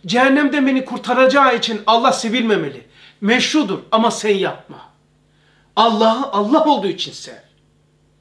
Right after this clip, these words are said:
Bu üstad öyle diyor. Yirmi sekiz sene işi var ya, neyse.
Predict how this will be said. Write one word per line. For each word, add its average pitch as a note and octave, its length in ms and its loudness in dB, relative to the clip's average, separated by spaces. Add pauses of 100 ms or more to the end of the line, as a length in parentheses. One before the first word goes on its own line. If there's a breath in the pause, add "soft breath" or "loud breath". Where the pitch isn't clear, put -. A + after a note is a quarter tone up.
(1200)
Bu B3+ 380 -6
üstad - 500 -8
öyle G#3+ 220 0
diyor. F3+ 200 -6 (500 loud breath)
Yirmi G#3 220 -4
sekiz A#3 300 -10
sene G#3 280 -4
işi - 280 -10
var - 120 -14
ya, - 140 -14
neyse. - 360 -18